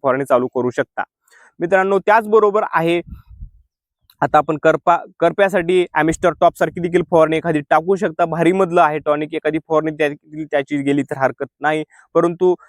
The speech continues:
जी काही बुरशीनाशक मी आता सांगतोय ती लक्षात ठेवा. Agressive आहे, Marion आहे, त्याचबरोबर लुना देखील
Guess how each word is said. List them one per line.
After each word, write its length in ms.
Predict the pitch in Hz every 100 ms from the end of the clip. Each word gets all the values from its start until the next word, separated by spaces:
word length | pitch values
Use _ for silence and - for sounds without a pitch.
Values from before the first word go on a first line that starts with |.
| _ 156
जी 60 |
काही 140 | 180 175
बुरशीनाशक 460 | 180 180 180 165
मी 140 | 165 170
आता 140 | 165
सांगतोय 340 | 170 160 147
ती 140 | 139 151
लक्षात 240 | 147 135 -
ठेवा. 180 | 127 120 - _ -
Agressive 380 | 151 170 165 175
आहे, 200 | 156 156
Marion 500 | 156 139 147 165 160
आहे, 220 | 143 120 98 - - -
त्याचबरोबर 560 | 156 165 165 160 170
लुना 320 | 165 156 170 175
देखील 300 | 170 175